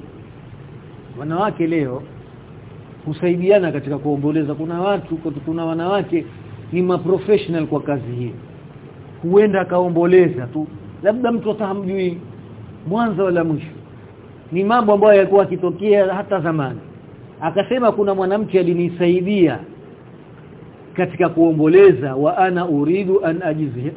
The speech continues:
an, an, an ajiziha." Na mimi nataka nimlipe.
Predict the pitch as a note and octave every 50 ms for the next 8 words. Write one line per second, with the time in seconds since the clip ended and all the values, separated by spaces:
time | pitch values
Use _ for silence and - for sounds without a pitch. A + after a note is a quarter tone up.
0 | - - F3+ F#3+ F#3 F3+ E3 D#3+ E3+ F3+ F3+ F3 E3+ E3 D#3+ E3+ E3+ - - -
1 | D#3 D#3 D3+ D3 C#3+ F3+ F#3 E3 C#3+ C3 A2 - - - - - - - - -
2 | D#3+ F3+ F#3 G3+ A3+ A3+ G#3+ F#3+ F#3+ F3 E3+ F3+ E3+ E3+ E3+ E3 E3 E3 E3 E3
3 | E3 E3+ G3+ G3+ D3 - D#3 E3+ F3 F3 F3 E3+